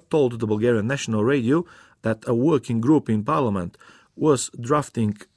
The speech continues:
address letters to European Union countries and the United States. He said that his country was expecting tougher global sanctions from the international community. "Unfortunately,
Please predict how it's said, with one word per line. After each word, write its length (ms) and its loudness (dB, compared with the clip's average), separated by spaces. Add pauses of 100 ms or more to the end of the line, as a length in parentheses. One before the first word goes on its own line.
(120)
address 720 -4
letters 680 -2 (100)
to 300 0 (360)
European 420 2
Union 260 0
countries 720 0
and 200 -4
the 200 0
United 340 -2
States. 560 -10 (400)
He 220 -4
said 240 -2 (140)
that 260 -4
his 160 0
country 520 -4
was 280 -2
expecting 720 -4 (400)
tougher 420 0
global 540 4
sanctions 640 -4
from 300 -6
the 260 0
international 640 -6
community. 580 -6 (1160)
"Unfortunately, 840 0